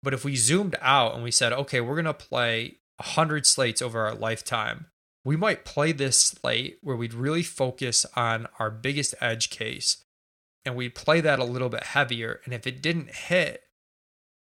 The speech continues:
we'd be able to accept that knowing that's one out of a hundred slates. If each time over a hundred slates, I maximize my edge case,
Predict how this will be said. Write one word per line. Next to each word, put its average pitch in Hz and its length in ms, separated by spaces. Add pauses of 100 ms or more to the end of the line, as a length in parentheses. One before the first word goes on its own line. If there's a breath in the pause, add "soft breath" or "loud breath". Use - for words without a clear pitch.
(120)
we'd 143 240
be 147 180
able 139 160
to 123 80
accept - 440
that 123 260
knowing 123 320
that's 135 320
one 135 180
out 127 140
of 120 80
a 117 40
hundred 117 380
slates. - 480
If 123 220
each 170 340
time 131 480 (220)
over 123 200
a 120 60
hundred 127 320
slates, 131 560 (260 loud breath)
I 120 120
maximize 131 580
my 110 240
edge 151 240
case, - 460